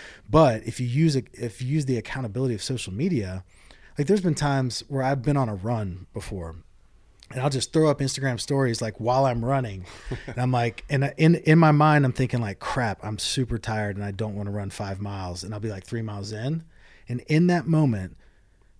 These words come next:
Speaker 1: to flip that switch for me, I would literally pull up Instagram stories and say, "All right, guys, I'm three miles into a five-mile run. I'll recap at the end of mile five." Now I have to do it.
Speaker 2: Hmm.
Speaker 1: Like, <laughs> like,
Speaker 2: Yeah.
Speaker 1: n-, like, now I can't, like, now I can't not do it. Like, what am
Speaker 2: Yeah.
Speaker 1: I,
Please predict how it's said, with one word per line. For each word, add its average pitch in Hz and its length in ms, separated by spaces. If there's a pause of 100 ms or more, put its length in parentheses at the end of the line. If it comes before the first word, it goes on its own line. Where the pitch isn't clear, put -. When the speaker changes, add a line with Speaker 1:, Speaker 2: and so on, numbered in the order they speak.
(480)
Speaker 1:
to 120 120
flip 160 340
that 143 180
switch - 340
for 123 140
me, 98 380 (200)
I 131 80
would 123 180
literally 165 360
pull 156 240
up 131 80
Instagram 139 400
stories 117 320
and 107 80
say, 107 300 (440)
"All 143 100
right, 143 100
guys, 139 280
I'm 127 120
three 143 220
miles 135 300
into 135 320
a 107 60
five-mile 131 580
run. 120 480 (180)
I'll 120 140
recap 135 420
at 123 100
the 127 120
end 123 80
of 120 60
mile 117 160
five." 98 500 (120)
Now 190 140
I 180 40
have 160 220
to 131 60
do 107 120
it. 78 100 (280)
Speaker 2:
Hmm. 160 60
Speaker 1:
Like, 170 220
<laughs> 285 60
like, 190 240 (200)
Speaker 2:
Yeah. 156 200
Speaker 1:
n-, 170 60
like, 170 160
now 202 200
I 175 80
can't, 175 320
like, 160 240
now 185 160
I 180 80
can't 180 340
not 160 280
do 117 120
it. 156 240 (240)
Like, 160 120
what 196 80
am 190 80
Speaker 2:
Yeah. 185 80
Speaker 1:
I, 160 60